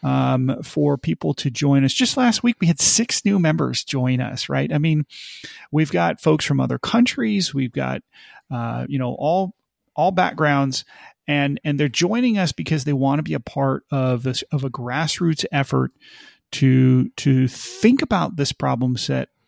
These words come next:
in a slightly different way. Right. And, uh, and so, and there's a lot of folks out there that says, "You know, I've always wanted to be in a think tank, but I'm not really sure I know how to get into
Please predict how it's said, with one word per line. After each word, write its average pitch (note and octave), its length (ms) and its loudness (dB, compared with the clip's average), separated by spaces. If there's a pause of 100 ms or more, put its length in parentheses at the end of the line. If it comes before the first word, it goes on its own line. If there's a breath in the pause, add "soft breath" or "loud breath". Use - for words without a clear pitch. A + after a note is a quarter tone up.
in C3+ 140 2
a B2 60 0
slightly C3 500 -4
different A#2+ 380 -6
way. A2+ 320 -8 (260)
Right. B2 280 -6 (540 loud breath)
And, D3 380 4
uh, C#3+ 280 4
and C#3+ 200 4
so, D3 680 6
and F#3+ 400 -2
there's A3 120 2
a G3+ 60 2
lot G#3 120 2
of D4+ 80 -6
folks F#3+ 260 2
out E3 140 4
there D#3+ 140 0
that D3 80 2
says, C#3 240 0
"You E3+ 60 2
know, G#3 60 0
I've D3+ 80 -2
always E3 220 0
wanted E3+ 200 0
to D#3 120 0
be G3 60 4
in A#3+ 80 4
a C3 60 0
think B2+ 280 -4
tank, A#2+ 340 -4
but B2+ 220 -4
I'm D4 320 -2
not D4+ 160 -2
really G#3+ 220 0
sure G#3 240 0
I F3+ 80 4
know D#3 120 0
how D#3+ 120 0
to D3+ 80 0
get C3+ 200 0
into C3 400 0